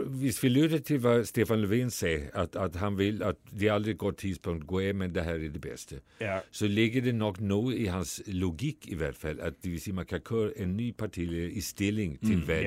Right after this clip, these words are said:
Speaker 3: Ja.
Speaker 1: næste år.
Speaker 3: Det er fornuftigt.
Speaker 1: Det, det er ligesom
Speaker 2: Det er fornuftigt
Speaker 1: det er
Speaker 2: nok,
Speaker 1: fornuftigt
Speaker 2: ja.
Speaker 1: nok. Og det kunne jo så tale for, at, at, ja, at, at det bliver, skal vi sige, mere ud af en politisk, øh,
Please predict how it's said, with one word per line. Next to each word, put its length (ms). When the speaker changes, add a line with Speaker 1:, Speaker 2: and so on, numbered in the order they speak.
Speaker 3:
Ja. 60
Speaker 1:
næste 340
år. 200
Speaker 3:
Det 100
er 40
fornuftigt. 400
Speaker 1:
Det, 80
det 120
er 40
ligesom 320
Speaker 2:
Det 80
er 60
fornuftigt 340
Speaker 1:
det 100
er 40
Speaker 2:
nok, 80
Speaker 1:
fornuftigt 440
Speaker 2:
ja. 60
Speaker 1:
nok. 140
Og 220
det 240
kunne 200
jo 60
så 140
tale 360
for, 260
at, 140
at, 520
ja, 260
at, 140
at 180
det 200
bliver, 260
skal 300
vi 60
sige, 180
mere 200
ud 160
af 180
en 80
politisk, 600
øh, 360